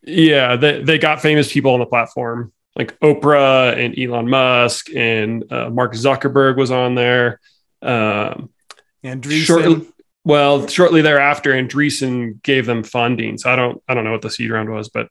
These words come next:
Speaker 1: there's a hundred million dollar round by Andreessen that went into them. Uh, and then, uh, Andreessen started hosting, like, their, their town hall,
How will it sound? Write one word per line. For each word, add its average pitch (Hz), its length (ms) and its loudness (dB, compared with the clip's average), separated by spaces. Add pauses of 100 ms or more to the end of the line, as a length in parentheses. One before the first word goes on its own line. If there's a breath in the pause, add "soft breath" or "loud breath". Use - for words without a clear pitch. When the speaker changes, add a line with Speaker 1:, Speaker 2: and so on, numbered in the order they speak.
(120)
Speaker 1:
there's 151 160 6
a 143 60 4
hundred 131 300 0
million 123 240 -2
dollar 120 240 -2
round 113 480 -4
by 113 140 0
Andreessen 139 800 2 (380)
that 135 120 0
went 131 160 2
into 127 240 0
them. 120 500 0 (580)
Uh, 117 240 -4
and 123 180 2
then, 117 400 -2 (160)
uh, 113 300 -4
Andreessen 135 420 0
started 123 220 0
hosting, 127 360 -2
like, 113 240 -6
their, 127 540 2 (160)
their 135 140 2
town 127 340 -2
hall, 120 680 -2